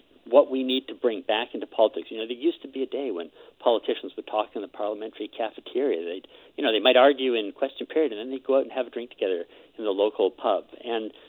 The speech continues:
there were, you know, uh, committees that actually functioned, uh, as meaningful spaces of dialogue. They were fact-finding missions. You get, get politicians on a plane together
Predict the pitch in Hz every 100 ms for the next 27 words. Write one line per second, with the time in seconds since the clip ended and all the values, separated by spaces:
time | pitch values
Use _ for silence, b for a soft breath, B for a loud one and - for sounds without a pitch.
0 | B 127 127 123 123 - - 123 120 117
1 | - 127 120 120 - 139 202 156 82 -
2 | 110 107 117 127 139 - 127 - 143 226
3 | - 80 - - b b - 104 104 110
4 | 123 113 101 - 92 117 131 143 131 -
5 | 120 123 - 117 117 101 107 143 165 87
6 | 82 107 107 - - 151 - 151 147 139
7 | 143 196 - - 151 - 190 - - -
8 | 208 - 175 160 139 135 - - 214 170
9 | 104 95